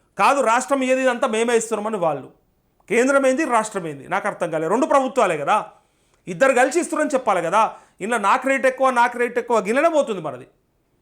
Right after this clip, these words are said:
మనం నాశనం ఏడవుతున్నాం అంటే నేను చేసింది ఎక్కువ, నేను చేసింది ఎక్కువ అని చెప్పుకోవడం వల్లనే ఖరాబ్ అవుతా ఉన్నాం. Even ఇది ప్రభుత్వాలలో కూడా అదే. బీఆర్ఎస్ కంటే కాంగ్రెస్ ఇలా బ్రహ్మాండంగా చేస్తుందని మీరు గొప్పలు చెప్పుకోవడం,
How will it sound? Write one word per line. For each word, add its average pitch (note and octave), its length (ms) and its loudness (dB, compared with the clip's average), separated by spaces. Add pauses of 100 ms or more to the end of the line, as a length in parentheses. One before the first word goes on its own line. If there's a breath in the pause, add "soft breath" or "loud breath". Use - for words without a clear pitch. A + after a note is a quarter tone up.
(280)
మనం A3 220 0
నాశనం C4 400 2
ఏడవుతున్నాం A#3 480 0
అంటే G#3 400 -2 (260 loud breath)
నేను B3+ 260 2
చేసింది C#4+ 320 0
ఎక్కువ, C#4 260 0
నేను B3 220 0
చేసింది A#3 280 -2
ఎక్కువ G#3+ 180 -6
అని G#3+ 160 -4
చెప్పుకోవడం G3 340 -4
వల్లనే G3+ 140 -6
ఖరాబ్ F#3 280 0
అవుతా F3+ 240 0
ఉన్నాం. G#3+ 240 0 (300 loud breath)
Even A3+ 220 0 (260 loud breath)
ఇది F#3 140 -2
ప్రభుత్వాలలో A#3 640 0
కూడా A#3 160 2
అదే. E3+ 200 -4 (280 soft breath)
బీఆర్ఎస్ C#4+ 460 4
కంటే D4 220 2
కాంగ్రెస్ C#4+ 420 0
ఇలా C#4 140 2
బ్రహ్మాండంగా C#4 440 2
చేస్తుందని C4 400 0
మీరు C4 140 0
గొప్పలు A3 340 -2
చెప్పుకోవడం, G#3 460 -4